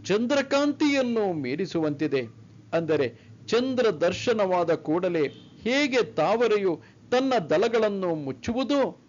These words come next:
ಆ ರೀತಿಯಲ್ಲಿ ದೇವತೆಗಳ ಕರಕಮಲಗಳು ಕೂಡ ಮುಚ್ಚಿ ಹೋಗುತ್ತವೆ. ಆ ಮೂಲಕ ತಾವರೆಯ ಕಾಂತಿಯನ್ನು ಚಂದ್ರ ಕಾಂತಿಯನ್ನು ಮೀರಿಸುವಂತಿದೆ ಎಂಬ ಉಪಮೆಯೊಂದಿಗೆ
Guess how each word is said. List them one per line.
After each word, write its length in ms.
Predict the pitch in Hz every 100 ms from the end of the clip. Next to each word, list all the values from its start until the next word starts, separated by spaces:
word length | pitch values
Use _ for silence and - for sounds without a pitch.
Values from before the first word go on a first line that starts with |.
| - _ _
ಆ 260 | 175 196 185
ರೀತಿಯಲ್ಲಿ 800 | 147 156 220 226 185 180 165 - - - 139
ದೇವತೆಗಳ 640 | 202 277 294 277 262 226 196
ಕರಕಮಲಗಳು 1040 | - 151 196 233 254 262 285 262 277 254
ಕೂಡ 280 | 202 208 190
ಮುಚ್ಚಿ 500 | 175 147 135 - 240
ಹೋಗುತ್ತವೆ. 720 | 196 233 226 - 165 151 120 - _ -
ಆ 180 | 170 156
ಮೂಲಕ 420 | 139 175 196 185 143 - - _ -
ತಾವರೆಯ 640 | 180 240 277 285 277 233
ಕಾಂತಿಯನ್ನು 800 | 220 143 175 226 240 214 190 175
ಚಂದ್ರ 460 | 151 - 226 269 233
ಕಾಂತಿಯನ್ನು 720 | 151 135 202 208 180 160 143
ಮೀರಿಸುವಂತಿದೆ 760 | 120 165 220 254 254 240 220 185
ಎಂಬ 280 | 165 156
ಉಪಮೆಯೊಂದಿಗೆ 1000 | 139 - 120 175 156 139 120 143 233 151